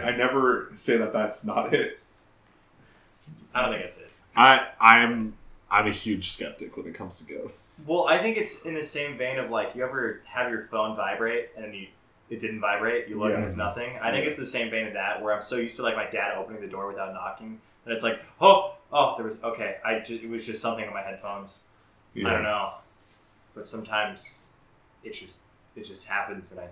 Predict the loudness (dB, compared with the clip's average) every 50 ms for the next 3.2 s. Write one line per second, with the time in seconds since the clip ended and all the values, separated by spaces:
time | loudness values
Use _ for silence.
0 | -18 -18 _ -14 -12 -12 -12 -14 -14 -10 -6 -6 -6 -6 -6 -10 -12 -12 -12 -10
1 | -10 -10 -12 -10 -10 -12 -12 -10 -8 -8 -8 -8 -8 -8 -6 -6 -6 -6 -8 -12
2 | -20 -20 -18 -14 -10 -10 -10 -8 -10 -12 -12 -12 -8 -8 -6 -6 -6 -8 -10 -10
3 | -12 -12 -12